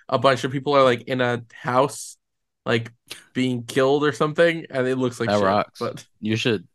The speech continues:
Speaker 2: actually, that's a great, that's, what was that movie? I need
Speaker 1: I
Speaker 2: to
Speaker 1: don't
Speaker 2: know that
Speaker 1: fucking remember
Speaker 2: movie.
Speaker 1: the title. I don't, I'll get you the title,
Speaker 2: Anyways,
Speaker 1: but I don't remember it right now.
Speaker 2: they did the most recent Halloween trilogy.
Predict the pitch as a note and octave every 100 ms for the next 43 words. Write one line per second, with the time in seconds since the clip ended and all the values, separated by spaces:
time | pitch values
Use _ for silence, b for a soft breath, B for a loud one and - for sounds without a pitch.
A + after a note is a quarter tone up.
0 | - A2 A#2 A2+ G#2+ G2+ F#2 G#2 A#2 A2
1 | F#2 G#2 G2 - G#2 A#2 - _ - A2+
2 | C3+ C#3 C3+ C3 B2 F#2 - _ _ -
3 | A#2 A#2+ A2+ - - F3 E3 D#3+ C#3 B2+
4 | D3 C3 - C#3+ - F3 F3 G3 F#3+ E3+
5 | A#2+ C#3 B2+ B2+ C3+ C3+ B2 - G2+ A2
6 | - A#2+ B2 D#3 C#3+ C#3 C3+ C#3+ C3+ B2
7 | G2+ A2 G#2+ G#2+ A#2 A2 F#2 F2 - A#1+